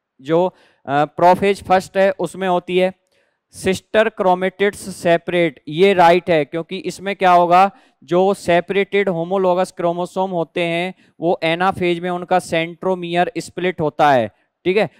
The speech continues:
और सिस्टर क्रोमेटिड्स एक दूसरे से कैसे हो जाते हैं? सेपरेट हो जाते हैं। तो आंसर आएगा इसका थर्ड। नेक्स्ट वन सिक्सटी टू, तो देखिए इधर,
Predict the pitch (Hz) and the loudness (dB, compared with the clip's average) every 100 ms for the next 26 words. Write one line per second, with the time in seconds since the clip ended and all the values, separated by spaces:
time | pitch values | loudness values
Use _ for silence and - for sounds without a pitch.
0 | - 160 160 185 180 - 220 - 180 175 | 0 0 0 -4 -8 -2 -2 0 -2 -2
1 | 180 - 196 - - 170 175 196 170 165 | -4 -4 -4 -6 -8 0 0 0 -2 -4
2 | 165 175 175 180 - 165 180 170 165 165 | -2 -4 -4 -6 -4 -4 -2 -2 2 2
3 | 165 175 170 185 - - 151 160 175 226 | 2 -2 -4 -6 -6 -2 -2 -2 0 0
4 | - _ _ _ - 147 180 180 175 - | -2 _ _ _ -6 -2 2 4 2 2
5 | 170 165 175 175 _ _ _ _ 147 143 | -2 -2 -4 -10 _ _ _ _ -8 -2
6 | 147 165 185 170 160 165 151 - 190 254 | -2 0 2 4 4 4 0 2 2 2
7 | - _ - 151 147 123 - _ _ _ | -4 _ -2 4 4 4 -2 _ _ _
8 | _ _ _ _ _ _ _ _ _ _ | _ _ _ _ _ _ _ _ _ _
9 | _ _ _ _ _ _ _ _ _ _ | _ _ _ _ _ _ _ _ _ _
10 | _ _ _ _ _ _ _ _ _ _ | _ _ _ _ _ _ _ _ _ _
11 | _ _ _ _ _ _ _ _ _ _ | _ _ _ _ _ _ _ _ _ _
12 | _ _ _ _ _ 127 156 180 175 170 | _ _ _ _ _ -4 -4 -2 -4 -4
13 | 185 190 - - 190 180 196 - _ _ | -4 -8 -10 -8 -4 0 0 -4 _ _
14 | 170 165 175 180 170 190 | -4 -2 -2 0 2 0